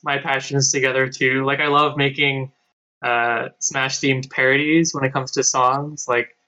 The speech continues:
one of my favorites was I wrote a song called eighty twenty to the t-, to the tune of Perfect by Ed Sheeran,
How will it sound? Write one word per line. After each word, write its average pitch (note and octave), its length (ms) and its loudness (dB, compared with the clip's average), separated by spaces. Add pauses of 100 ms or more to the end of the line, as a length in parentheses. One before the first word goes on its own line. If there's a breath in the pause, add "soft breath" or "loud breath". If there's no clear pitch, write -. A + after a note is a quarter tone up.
(360)
one D#3 120 0
of D#3+ 60 0
my D3 100 0
favorites D#3 560 2
was C#3 640 2 (140)
I C#3+ 120 -2
wrote D3+ 160 4
a D#3 40 2
song D3 320 0
called C#3+ 220 2
eighty D#3 280 2
twenty D3+ 440 0
to D#3 100 -4
the C#3 100 -2
t-, - 160 -8 (100)
to D#3+ 100 -2
the D3 100 2
tune C#3+ 260 -2
of C3+ 280 0
Perfect E3 520 0
by C#3+ 160 0
Ed C#3+ 140 0
Sheeran, D#3 560 0